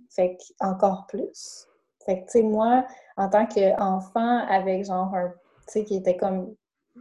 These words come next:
déjà en partant pas nécessairement beaucoup social, puis en plus qui avait comme, tu sais, un, un habillement qui était vraiment weird, ben, j'ai tout de suite été comme rejetée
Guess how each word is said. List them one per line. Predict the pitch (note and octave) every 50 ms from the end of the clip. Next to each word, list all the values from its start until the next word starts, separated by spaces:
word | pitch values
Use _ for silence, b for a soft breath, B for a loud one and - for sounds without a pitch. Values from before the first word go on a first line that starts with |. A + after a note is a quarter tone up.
| - _ _
déjà | G3 G#3 G3+ F#3+ G#3+ A3+ A3
en | A3
partant | G#3+ G3+ G3 G3 - - G#3+ G#3+
pas | G#3+ - G#3+
nécessairement | G3+ G3 F#3+ F#3+ - F#3+ G3+ G#3
beaucoup | G#3 - - _ -
social, | - - F#3+ F#3+ - - G3+ G3+ G3+ G#3+ A3+ A3+ A3
puis | - G#3+
en | F#3+ F#3+ F#3+
plus | F#3+ - - A3+ A#3 A3+ -
qui | - - G3
avait | F#3 F#3 F#3 F#3
comme, | F#3+ F#3+ F3+ F#3 F#3+ - _ _ _ _ _ _ _ _ _ _ _ _ _ -
tu | A3+ A3
sais, | G#3 G#3
un, | G3 G3 G3 G3 -
un | G#3 G3+ G3
habillement | F#3+ F#3+ F#3+ G3+ G3+ G#3 G3+ G#3 G#3 G#3 G#3+ A3
qui | - G3
était | - G3 F#3+
vraiment | F#3 F#3+ A3 A3 G#3+ G3+ G3+ G#3 G3 F#3+ F#3+
weird, | G3+ G3+ G3 G#3 G#3+ A#3+ A#3 A#3 - - - G#3
ben, | F#3+ F#3 F#3 F#3 F#3 F#3 F#3 F#3 - - - _
j'ai | - F#3+ G3 F#3+
tout | - A3+
de | G#3+
suite | - - A#3 A#3+ A#3+
été | G3+ F#3 - G#3 G3 -
comme | - G3+ F#3 F#3+
rejetée | F#3+ G3 F#3 F#3 F#3 - - - G3 G3+ G3+ G#3